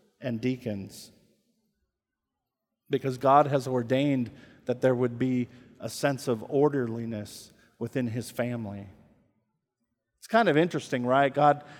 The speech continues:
in some places, he talks about his church as a body, and then in other places, he talks about the church as his family. We see in Scripture there,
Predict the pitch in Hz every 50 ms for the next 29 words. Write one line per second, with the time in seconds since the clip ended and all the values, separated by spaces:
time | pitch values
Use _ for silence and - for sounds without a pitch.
0 | - - - 123 - - 151 160 143 - 156 151 156 139 - 143 127 - 143 123
1 | - 147 139 139 135 - 143 135 131 127 127 117 - - - 143 135 135 131 135
2 | 123 110 120 110 107 104 113 113 120 120 113 104 104 107 117 - - - _ _
3 | - - _ _ _ 139 156 156 151 151 151 156 165 185 180 156 - 170 151 147
4 | - - 147 131 127 - - - - - _ - 160 156 - 175 143 156 151 -
5 | - 160 139 135 143 143 139 135 - - 123 113 - - - 147 143 131 123 -
6 | - - - - - - - _ _ - 123 123 120 - - 135 131 117 104 -
7 | - - 131 135 143 135 120 113 104 101 104 104 101 98 101 104 98 - _ _
8 | _ _ _ _ _ _ _ _ _ _ _ _ _ _ _ _ _ _ _ _
9 | _ _ _ _ _ _ _ _ _ _ _ _ _ - 127 117 - - - 156
10 | 151 143 127 113 - - 160 160 151 - 147 127 120 117 110 110